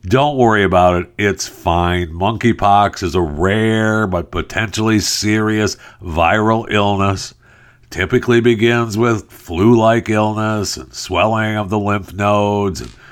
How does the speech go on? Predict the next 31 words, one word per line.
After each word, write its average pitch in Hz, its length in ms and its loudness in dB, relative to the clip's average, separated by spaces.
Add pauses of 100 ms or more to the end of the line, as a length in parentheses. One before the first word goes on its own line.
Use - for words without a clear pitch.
(180)
progresses 110 680 0
to 120 160 4
a 113 100 4
rash 104 580 2
on 104 160 0
the 101 100 0
face 104 520 0
and 92 180 -4
body. 92 720 2 (180)
<laughs> - 160 -8
Uh, 135 60 2
you 170 160 2
don't 170 140 2
want 147 200 2
none 107 140 4
of 85 120 2
that. 69 280 -4 (180)
You 120 140 -2
do 143 160 2
not 151 560 -2
want 131 400 0
monkeypox. 82 760 -2
You 123 100 2
can 139 200 0
quote 151 280 0
me 117 120 0
on 87 160 -2
that. 71 320 -4
You 107 100 -4
do 113 300 -2
not 120 680 -2